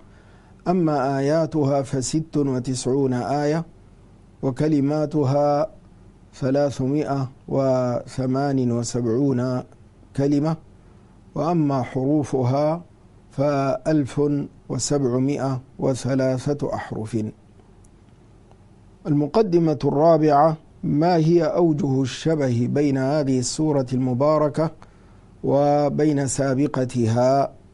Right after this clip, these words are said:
أعني سورة الرحمن؟ نجد في كلا السورتين تنويه بشأن القرآن، فهناك الله جل جلاله قد امتن علينا بأنه علم القرآن، وفي هذه السورة:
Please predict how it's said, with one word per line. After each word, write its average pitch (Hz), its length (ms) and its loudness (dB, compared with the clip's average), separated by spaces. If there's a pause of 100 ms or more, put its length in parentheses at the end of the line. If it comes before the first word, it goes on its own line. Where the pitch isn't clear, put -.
أعني 143 580 0
سورة 139 500 0
الرحمن؟ 104 540 -4 (920)
نجد 180 400 2
في 147 220 2
كلا 185 260 -2
السورتين 156 920 0 (100)
تنويه 143 480 0
بشأن 147 600 0
القرآن، 120 640 -2 (760)
فهناك 139 720 0
الله 139 380 2
جل 135 280 0
جلاله 143 560 2
قد 135 140 -2
امتن 139 420 0
علينا 143 560 0
بأنه 139 600 0
علم 135 380 0
القرآن، 113 600 -2 (720)
وفي 127 240 2
هذه 139 360 2
السورة: 156 520 0